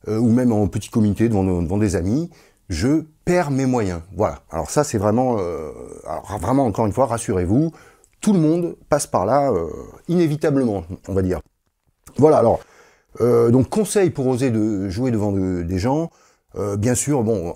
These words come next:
on estime qu'on a mis toutes les chances de son côté, enfin, je vais pas dans cette vidéo vous, euh, vous dire de bien vous accorder avant de jouer, bon, tout ça, on le sait, euh, malgré tout, donc là, on, on, on aurait plus besoin de,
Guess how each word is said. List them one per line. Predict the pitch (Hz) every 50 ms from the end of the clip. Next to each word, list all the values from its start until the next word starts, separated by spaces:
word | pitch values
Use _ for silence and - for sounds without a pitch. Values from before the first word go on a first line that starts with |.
| - - -
on | - 104
estime | 104 98 - - - 131 120
qu'on | 110 110 107
a | 104
mis | 107 110 101
toutes | - 117 -
les | 113
chances | 101 - 113 104 92
de | 95
son | 90 - 101 90
côté, | 104 90 - 127
enfin, | 131 123 95 90
je | -
vais | 101 95
pas | - - 107
dans | 95 85
cette | - 98 82
vidéo | 82 87 82 92 95 110 117
vous, | 107 95 92 90 85 85 85
euh, | 82 78 - _ _ _ _ _ _ -
vous | 80 76 82 90 90
dire | 80 95 117 117 98
de | 95
bien | 92 80 90 113 110
vous | 92 90 82
accorder | 95 92 - 107 92 92 92 98
avant | 98 95 87 87
de | 85
jouer, | 73 80 90 95 107
bon, | 98 87 78 - - _ _ _
tout | - 98
ça, | - - 113 110 110 - -
on | 117 113
le | 107 98
sait, | - - - 117 131 160 160 - _ _ - - - - - _ _ - -
euh, | 95 95 98 98 95 95
malgré | 98 117 113 90 90 98
tout, | 92 - 147 151
donc | 113 107 101 123
là, | 113 113
on, | 107 95
on, | 87 80 69 69 67 67 - - - 73 76 - -
on | - 85
aurait | 92 90 104
plus | - - 131 127 - -
besoin | 92 107 92 87 113 123 131 135
de, | 120 98 92 90 87 87 87 85 85 85